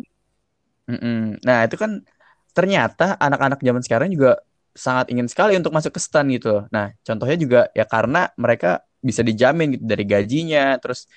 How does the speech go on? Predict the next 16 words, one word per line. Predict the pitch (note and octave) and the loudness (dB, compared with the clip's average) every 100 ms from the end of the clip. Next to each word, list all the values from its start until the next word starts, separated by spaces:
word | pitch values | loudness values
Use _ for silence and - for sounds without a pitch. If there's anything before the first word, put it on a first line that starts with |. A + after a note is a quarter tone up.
| - _ | -20 _
ada | - A2+ | 0 2
tunjangannya, | A2+ A2+ A2+ A2+ C3+ E3 D#3 | 2 2 4 4 4 2 0
ser-, | - C#3 C3+ - | 0 0 0 -2
serta | - B2+ - F3 | -2 0 2 2
juga, | C#3 A#2+ A#2 - _ _ _ B2 | 4 4 4 0 _ _ _ 2
eh, | A#2+ A#2+ - | 6 4 2
tunjangan | C3 B2+ B2 B2+ | 0 2 4 2
pensiun | B2+ B2+ F3+ F#3+ | 0 0 0 2
juga | C3 A#2+ | 2 4
ada | C#3 F3 D3+ | 2 2 2
gitu | A#2+ A2 | 0 -2
loh. | A#2 | -2
Apakah | D3+ G3 | -2 -2
mental-mental | E3+ D3+ D3 C#3+ C#3 C3+ | -2 0 0 -2 -2 -2
ini | C3+ | -2
tuh | D#3 G#3 | -2 -4